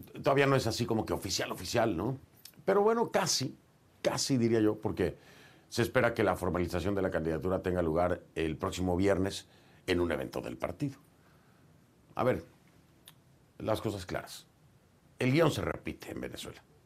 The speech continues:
en todos los sentidos, en todos, ¿eh? Mientras el oficialismo da esta noticia, la candidata a la presidencia de la oposición, María Corina Machado, sigue inhabilitada,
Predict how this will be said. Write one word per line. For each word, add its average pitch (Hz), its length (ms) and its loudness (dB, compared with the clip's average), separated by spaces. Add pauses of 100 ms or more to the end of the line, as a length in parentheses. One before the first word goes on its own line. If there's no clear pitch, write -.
(240)
en 120 220 -2
todos 120 260 4
los 87 140 -6
sentidos, 76 480 -10
en 101 140 -4
todos, 104 380 2
¿eh? - 100 -12 (960)
Mientras 120 480 2
el 113 200 4
oficialismo 135 920 2
da 113 240 4
esta 107 320 0
noticia, 120 460 -2 (880)
la 101 180 2
candidata 95 880 2 (460)
a 87 80 0
la 87 100 0
presidencia 90 380 -2
de 95 40 2
la 85 60 0
oposición, 82 420 -4
María 73 200 -2
Corina 85 240 -2
Machado, 87 440 -4 (320)
sigue 95 380 0
inhabilitada, 85 760 2